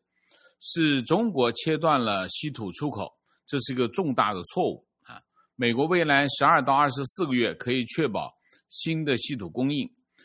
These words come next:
中国是不可能用关键矿产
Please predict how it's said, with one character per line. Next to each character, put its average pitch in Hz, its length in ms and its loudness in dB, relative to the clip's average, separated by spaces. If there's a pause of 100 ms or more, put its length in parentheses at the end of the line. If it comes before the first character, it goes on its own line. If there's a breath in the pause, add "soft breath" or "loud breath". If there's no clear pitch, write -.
(220 soft breath)
中 196 240 0
国 156 160 2
是 147 180 -4
不 - 240 -6
可 107 180 -6
能 101 220 0
用 139 480 0
关 160 260 4
键 147 220 -2
矿 143 300 0
产 - 280 -12